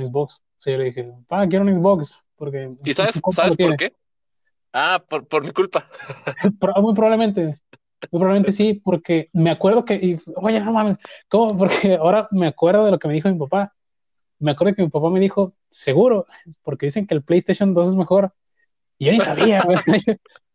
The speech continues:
Speaker 1: Y, pero me acuerdo, y sé por qué lo sabía, o sea, porque mi papá, pues, veía mucho fútbol, güey.
Speaker 2: Ajá.
Speaker 1: Y en, y en los juegos de, de Europa, me imagino, en, en los juegos de España, de la Champions, yo qué sé, había
Speaker 2: PlayStation.
Speaker 1: comer-,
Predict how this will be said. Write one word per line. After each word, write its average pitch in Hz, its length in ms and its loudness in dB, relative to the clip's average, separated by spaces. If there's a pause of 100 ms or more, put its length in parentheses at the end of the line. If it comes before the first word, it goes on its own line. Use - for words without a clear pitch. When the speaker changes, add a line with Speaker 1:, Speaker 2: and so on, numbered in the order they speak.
Speaker 1:
Y, 196 120 -2
pero 185 200 2
me 180 80 0
acuerdo, 196 260 0
y 185 80 0
sé 185 120 -2
por 190 180 -2
qué 185 100 0
lo 185 80 2
sabía, 190 340 2
o 156 40 0
sea, 147 120 -6
porque 139 260 -12
mi 135 60 -10
papá, - 200 -6
pues, 170 140 -6
veía 139 160 -4
mucho 156 260 -4
fútbol, 156 340 -2
güey. 135 120 -8 (960)
Speaker 2:
Ajá. 170 260 2
Speaker 1:
Y 160 40 6
en, 160 160 2 (240)
y 156 180 2
en 151 160 2
los 143 180 2
juegos 175 320 2
de, 175 200 4
de 131 100 -2
Europa, 147 380 0
me 180 60 -2
imagino, 170 360 -6
en, 151 180 -8
en 123 380 -18
los 117 140 -12
juegos 165 180 -2
de 160 60 -4
España, 156 580 -2
de 127 120 -8
la 117 120 -10
Champions, 151 460 -4
yo 156 80 -6
qué 151 80 -12
sé, 160 240 -8 (720)
había 139 420 2
Speaker 2:
PlayStation. 165 80 -4
Speaker 1:
comer-, 143 260 -2